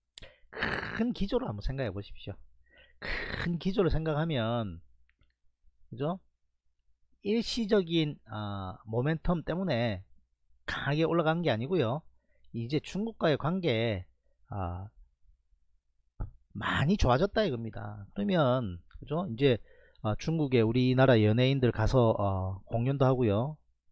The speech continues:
그럼 드라마 출연도 하고, 뭐, 광고도 찍고, 또 한국으로 중국 단체 관광객들 오고, 그러한, 아, 기조가 특별한 경우가 아니면 이어질 거 아닙니까? 이제 시작하는데, 그렇다면 그러한 주도주군의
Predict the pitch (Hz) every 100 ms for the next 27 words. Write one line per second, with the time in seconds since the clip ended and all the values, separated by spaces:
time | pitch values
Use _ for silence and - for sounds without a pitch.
0 | _ _ 190 156 117 135 151 - 147 151
1 | 143 127 143 139 113 - 98 117 123 143
2 | - 175 - - 113 110 107 - _ -
3 | - - - 185 170 143 120 113 110 -
4 | 165 160 110 - 135 - 127 113 127 131
5 | 139 - 101 175 196 165 92 - _ -
6 | - - 170 208 190 170 160 110 101 -
7 | - 180 185 190 127 104 113 101 - -
8 | - 220 254 254 233 175 139 175 120 147
9 | 160 98 - 240 277 151 - 107 98 104
10 | 101 95 107 110 113 120 - 127 139 139
11 | 143 127 98 104 95 - - _ _ _
12 | _ - - _ _ _ _ - 202 196
13 | 175 - 196 175 - 185 208 240 196 -
14 | 185 139 139 113